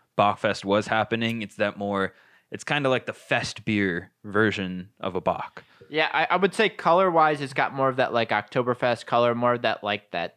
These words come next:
Speaker 2: lighter brown caramel
Speaker 1: Yeah,
Speaker 2: kind
Speaker 1: yeah.
Speaker 2: of color,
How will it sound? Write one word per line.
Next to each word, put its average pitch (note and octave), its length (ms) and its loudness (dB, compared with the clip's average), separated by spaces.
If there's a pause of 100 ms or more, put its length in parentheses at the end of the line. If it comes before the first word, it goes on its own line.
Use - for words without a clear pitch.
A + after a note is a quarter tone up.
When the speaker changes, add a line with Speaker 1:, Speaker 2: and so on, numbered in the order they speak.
Speaker 2:
lighter A#2 680 0
brown A2 500 2 (100)
caramel B2+ 540 -4 (600)
Speaker 1:
Yeah, A#2 360 4
Speaker 2:
kind C3+ 280 2
Speaker 1:
yeah. - 40 0
Speaker 2:
of A2+ 80 -4
color, C#3+ 400 4